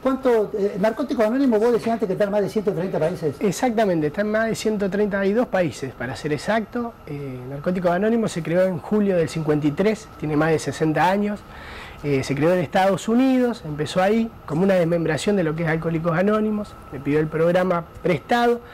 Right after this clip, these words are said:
Speaker 2: le hizo unas modificaciones y, eh, ahí empezó a, a funcionar. Con el correr de los años se empezó a extender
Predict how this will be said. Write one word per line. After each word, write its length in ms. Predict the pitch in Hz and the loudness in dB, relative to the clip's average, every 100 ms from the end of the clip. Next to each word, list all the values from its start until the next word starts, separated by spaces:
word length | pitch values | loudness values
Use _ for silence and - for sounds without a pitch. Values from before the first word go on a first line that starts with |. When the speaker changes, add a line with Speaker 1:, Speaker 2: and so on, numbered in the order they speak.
| - - - | -18 -10 0
Speaker 2:
le 100 | 151 | 2
hizo 240 | 190 - | 2 2
unas 160 | 196 175 | 2 4
modificaciones 1000 | 180 180 - 190 208 - 247 247 247 262 - - - - | 4 2 0 0 0 0 2 2 2 -4 -10 -18 -16 -2
y, 260 | 175 214 208 - | 0 0 -2 -4
eh, 600 | 156 147 139 135 135 131 131 131 - - - - - | 0 2 2 0 -4 -8 -10 -12 -16 -18 -20 -20 -6
ahí 180 | 156 180 | 2 2
empezó 320 | 202 180 - | 2 0 0
a, 60 | 180 | 0
a 140 | - | 0
funcionar. 540 | 127 160 143 156 135 123 | -4 -4 -4 -4 -6 -6
Con 120 | - | -4
el 80 | 165 | 0
correr 240 | 185 220 240 | 2 4 4
de 80 | |
los 100 | 240 | 4
años 200 | 233 277 | 2 2
se 40 | 208 | 0
empezó 220 | 175 160 | 0 -2
a 40 | |
extender 460 | 180 180 208 233 | -2 -2 0 0